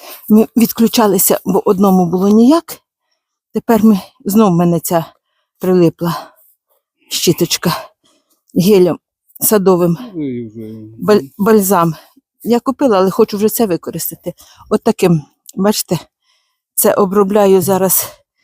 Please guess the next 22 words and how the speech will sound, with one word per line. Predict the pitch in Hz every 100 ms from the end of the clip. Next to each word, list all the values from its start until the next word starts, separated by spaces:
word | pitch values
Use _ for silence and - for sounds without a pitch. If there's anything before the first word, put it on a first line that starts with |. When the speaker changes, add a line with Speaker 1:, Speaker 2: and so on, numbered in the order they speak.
| _ _ -
Speaker 1:
я | 190 202
ранки. | 285 285 180 151 - _ _ - - - 143 _ 127 120 - _ - - 123 - _ _ _ _ _ _ _ _ _ _ _ - -
Ну, | 202 214 202
як | 190 -
він | 170 165
би | 160 - - _
мені | 175 170 170
лежав | 165 160 165 147
добре. | 160 - 170 - _ _ _ _ _ _ _ _ _ _ _ _ _ _
Зараз | 180 202 185 - - 190
видалю | 208 190 190 185
всі | - 202 165 - - - _
непотрібні. | 190 190 196 - 196 165 175 190 - _ _ _ _ _ _ _ 185 - - _ - _ _ _ _ -
Що, | - 208
його | 196 202
вже | 196
нема? | 220 220 240
Він | 240 208
засох | 233 - - -
чи | - 190 185
його | 190 196
нема? | 175 160 135 -